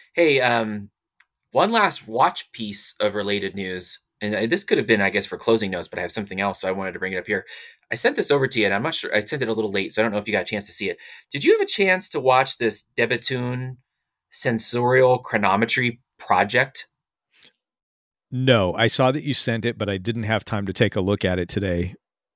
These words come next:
Speaker 2: But let her rip. Tell, tell us about it.
Speaker 1: So go check it out. We'll, we'll pu-, uh, tag it or,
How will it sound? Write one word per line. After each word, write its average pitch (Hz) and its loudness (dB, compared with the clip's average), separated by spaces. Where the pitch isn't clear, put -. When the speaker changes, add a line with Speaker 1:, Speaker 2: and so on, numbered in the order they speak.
Speaker 2:
But 98 4
let 110 2
her 113 4
rip. 101 2
Tell, 104 0
tell 107 0
us 98 0
about 87 -4
it. 87 -6
Speaker 1:
So 180 4
go 196 0
check 214 0
it 139 0
out. 104 0
We'll, 127 0
we'll 123 -4
pu-, 117 -4
uh, 104 -2
tag 107 2
it 104 0
or, 92 -6